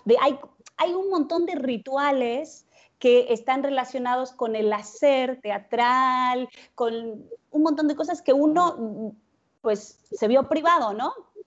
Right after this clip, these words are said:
Entonces, yo estaba en ese, en ese así, y también con la exigencia de, bueno, ¿cómo me van a ver? Si yo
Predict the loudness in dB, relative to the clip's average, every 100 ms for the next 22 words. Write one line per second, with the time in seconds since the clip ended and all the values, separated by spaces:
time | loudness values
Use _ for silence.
0 | _ -20 _ _ _ _ -8 -6 -6 -6
1 | -4 -2 0 2 4 2 2 -4 -6 -20
2 | -6 -4 -2 -4 -2 -4 -2 -2 0 0
3 | 0 0 -4 -8 -8 -4 -2 0 0 0
4 | -2 -4 -4 0 0 0 0 2 2 2
5 | -2 -4 -4 -4